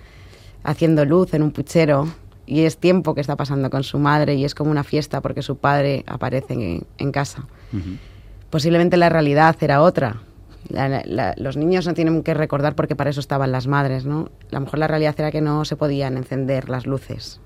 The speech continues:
Speaker 1: de casa.
Speaker 2: Ujú.
Speaker 1: Pero eso los niños no lo recuerdan. Los niños recuerdan, pues, su primer regalo, su primer cumpleaños, o su, una serie de cosas y tienes flashes y dependiendo de la edad. Por eso también se cubren edades. Hay niños de tres años,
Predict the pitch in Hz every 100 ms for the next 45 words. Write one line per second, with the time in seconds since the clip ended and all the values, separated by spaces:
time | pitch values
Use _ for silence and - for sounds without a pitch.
0 | - - 80 110 98 - 113 - - -
1 | - - 85 87 - 185 190 202 185 175
2 | 180 180 180 156 135 143 147 139 131 135
3 | 143 143 147 160 151 151 160 170 - -
4 | - - - 151 147 143 139 - 139 135
5 | 143 131 135 180 185 185 185 190 - 147
6 | 127 135 139 139 135 123 123 92 147 180
7 | 160 165 180 180 151 143 135 135 - 135
8 | - 165 170 175 165 160 170 180 170 170
9 | 165 151 151 151 165 170 160 151 147 156
10 | 147 131 135 135 - 135 156 151 156 156
11 | 170 156 160 156 156 156 151 156 147 147
12 | 147 143 135 - - 170 185 190 220